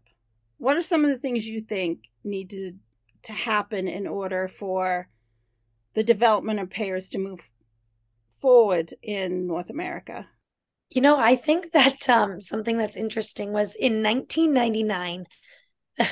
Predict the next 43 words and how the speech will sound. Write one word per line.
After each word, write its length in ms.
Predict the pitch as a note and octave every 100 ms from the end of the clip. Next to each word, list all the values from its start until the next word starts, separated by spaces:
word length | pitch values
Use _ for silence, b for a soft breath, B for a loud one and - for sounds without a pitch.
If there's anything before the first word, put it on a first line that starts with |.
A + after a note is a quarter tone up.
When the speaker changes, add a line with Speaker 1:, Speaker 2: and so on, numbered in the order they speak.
| -
Speaker 2:
feels 220 | - G#3+
like 160 | G3 F3+
forever 300 | - G3 F3
ago. 160 | F#3 G3+
Speaker 1:
It 60 |
does. 440 | G3+ G3+ F3 F3+ B3
Speaker 2:
My 120 | B3+
sister 460 | D4 C#4+ B3+ D4+
Speaker 1:
<laughs> 20 | D4+
Speaker 2:
went 180 | C4
to 100 | A3
nationals 640 | A3 E3+ E3+ - F#3 - -
to 100 | -
compete 360 | G#3+ G3+ - G#3
in 100 | F#3
novice 380 | F3 E3+ E3+ -
ladies, 300 | - - -
and 80 | F3+
I 80 |
went 160 | F3+ F3
to 100 | G#3+
watch. 320 | F3+ - - B B B -
And 140 | B3
at 80 | B3
the 140 | B3
end 180 | A#3 A#3
of 80 | C4+
nationals, 640 | C4 G3 F3 - A3 F#3
there 220 | G3+ F#3 G3
was, 180 | G#3+
like, 380 | A3 A3 A3+ - _ _ _ -
a 100 | E3 -
pairs 600 | - G#3 F#3+ E3+ F3+ - -
mix 380 | G3+ E3+ - -
and 100 | F3+
match. 400 | - - - - B B
So 320 | - - A3+
you 280 | A3 F#3+ C4+
went 340 | B3+ G#3 G#3+ -
and 160 | A3
registered, 640 | F3+ F3+ F3+ - F#3 F#3+ -
and 520 | - F3+ F3+ F3+ F3+ F3+ -
there, 300 | G3+ G3+